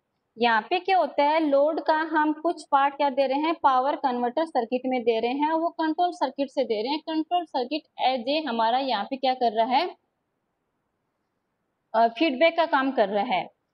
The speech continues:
अब क्या करते हैं, जो भी हमारा source होता है वहाँ पे हमारा signal होता है, Source generate करता है signal को। तो signal होता है वो voltage, current, एसी, डीसी कुछ भी हो सकता है। ये सबको पता है कि जो इंडिया में जो एसी voltage आता है वो टू thirty voltage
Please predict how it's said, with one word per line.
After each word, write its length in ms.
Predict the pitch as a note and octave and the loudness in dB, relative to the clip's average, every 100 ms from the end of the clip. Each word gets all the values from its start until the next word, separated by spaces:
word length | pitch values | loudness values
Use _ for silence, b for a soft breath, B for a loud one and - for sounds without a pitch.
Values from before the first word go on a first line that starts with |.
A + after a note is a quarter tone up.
| _ C#4+ | _ -4
अब 80 | |
क्या 200 | D4 F#4 | 0 0
करते 300 | F4+ E4+ E4 | 2 -2 -2
हैं, 200 | D#4 D#4+ | -2 0
जो 180 | C4+ C#4 | 2 0
भी 200 | C#4+ F#4+ | 2 0
हमारा 340 | A4 D#4+ C#4 D#4+ | 0 0 0 -2
source 340 | - C4 C#4 C4 | 0 0 0 -2
होता 220 | B3+ B3+ | -2 0
है 120 | C#4+ | 2
वहाँ 280 | C#4 A3 G#3+ | 2 -2 0
पे 60 | D#4 | -2
हमारा 260 | B3+ B3 | 0 0
signal 440 | D4+ - G3+ A3+ A#3 | -2 -4 -4 -2 -2
होता 280 | G3+ - D3 | -4 -4 -2
है, 140 | C#3 | -2
Source 600 | - _ _ - C4+ C#4 | -6 _ _ 0 0 2
generate 320 | A3+ G#3 A3+ A3 | -2 0 -2 -2
करता 280 | A3 G3 A#3 | -2 0 0
है 100 | D4 | 0
signal 400 | D#4+ G#3+ G3+ F3+ | -2 -6 -6 -8
को। 200 | - - _ _ _ _ D#4 | -10 -18 _ _ _ _ -8
तो 60 | |
signal 320 | D#4 D4+ D#4+ | -2 0 2
होता 220 | F4+ E4 E4 | 2 2 2
है 60 | |
वो 100 | E4 | 2
voltage, 640 | C#4+ C#4+ C#4+ C#4 D#4+ D4 - | 2 2 2 2 0 0 -2
current, 320 | B3+ C#4+ D4 | 0 0 0
एसी, 420 | - C#4 C#4 D#4 | 0 0 0 -2
डीसी 340 | C4 B3+ B3+ D4+ | -2 -2 -2 -4
कुछ 220 | C4+ C4 | -6 -6
भी 60 | A3+ | -6
हो 60 | |
सकता 380 | - G3 - F#3+ | -4 -6 -6 -4
है। 220 | E3+ F#3+ | -2 -2
ये 80 | C4+ | -2
सबको 380 | D#4+ D4+ B3+ E4+ | 0 -2 -2 -4
पता 260 | D#4+ D4 D4 | -2 -2 -2
है 120 | C#4+ | -2
कि 120 | D#4+ | -2
जो 140 | D4 | -2
इंडिया 440 | E4 B3+ B3+ B3+ D4 | -4 -2 -2 0 0
में 180 | D#4 C#4 | 0 0
जो 280 | D#4+ C#4+ _ | -2 -4 _
एसी 260 | A#3 C4+ F4+ | 0 0 -2
voltage 380 | D#4 C4 C4+ B3+ | -2 -2 -2 -2
आता 240 | A3+ C4 | -2 -2
है 80 | C4 | -2
वो 80 | C4+ | -2
टू 240 | - G4+ | -2 -2
thirty 420 | G#4 D#4 A#3+ D4 | -2 -2 -2 -4
voltage 480 | C4 B3 A3+ C#4 F4+ | -2 0 0 0 -2